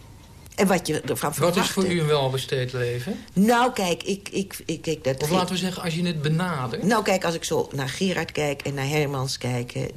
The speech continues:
Speaker 1: dat zijn twee grote schrijvers geworden. Die laten een oeuvre achter.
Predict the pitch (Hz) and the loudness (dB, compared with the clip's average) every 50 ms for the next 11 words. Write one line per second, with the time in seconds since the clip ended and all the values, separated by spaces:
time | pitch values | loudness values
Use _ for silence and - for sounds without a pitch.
0 | - - - - 131 131 - 147 139 123 - - 123 113 - 123 120 113 131 113 | -12 -12 -8 -8 -6 -4 -4 -2 -2 0 0 0 0 0 2 2 2 2 2 -2
1 | - - 135 131 127 123 131 - 131 131 131 127 135 135 143 147 151 151 151 139 | -4 -2 -2 -2 -2 -4 -4 -4 -2 0 0 0 -2 -4 -2 0 2 2 2 0
2 | - 139 139 131 127 - - - 180 170 165 151 139 135 127 - - 143 127 - | 0 -2 0 0 0 0 2 2 4 4 4 2 -2 -2 -2 0 0 -2 -4 -4
3 | - - - 131 | -8 -6 -6 -8